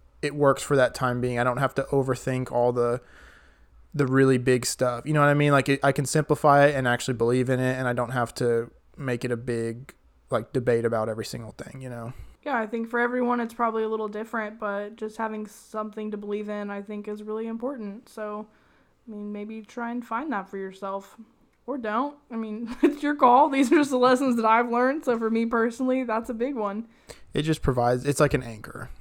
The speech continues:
Speaker 1: for your life, like, for you and, like, what you're thinking and where you go to whenever you're unsure about something.
Speaker 2: Yeah. All right, lesson seventeen. You truly are the sum of the people that you surround yourself with.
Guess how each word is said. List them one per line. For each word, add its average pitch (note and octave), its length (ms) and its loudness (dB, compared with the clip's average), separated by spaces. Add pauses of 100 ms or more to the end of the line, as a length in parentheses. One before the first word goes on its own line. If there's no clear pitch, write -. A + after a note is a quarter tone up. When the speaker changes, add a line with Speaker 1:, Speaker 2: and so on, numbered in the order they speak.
(280)
Speaker 1:
for - 140 -4
your A#2+ 120 -2
life, - 280 -10
like, B2+ 120 0
for - 160 0
you B2+ 280 2
and, A#2+ 120 -2
like, A#2 240 -4
what A#2+ 200 -4
you're A#2 80 -8
thinking B2 560 -8
and A#2+ 120 -10
where A#2+ 120 -4
you A#2+ 120 -4
go A#2+ 220 -2
to A#2+ 260 -6
whenever A#2 460 -2
you're A#2+ 220 -2
unsure A#2+ 380 -8
about A#2 260 -14
something. - 480 -14 (160)
Speaker 2:
Yeah. A#3+ 300 -6 (1600)
All B3 80 -6
right, A3+ 240 -2
lesson B3+ 320 0
seventeen. A3+ 720 -2
You A3+ 120 -4
truly B3+ 380 -2
are A3+ 220 6
the A3 120 -4
sum G#3 480 -4
of G#3 140 -6
the G#3+ 80 -10
people G#3 300 -6
that G3+ 80 -6
you G#3 140 -10
surround G3 380 -8
yourself A3 420 -6
with. A3+ 400 -4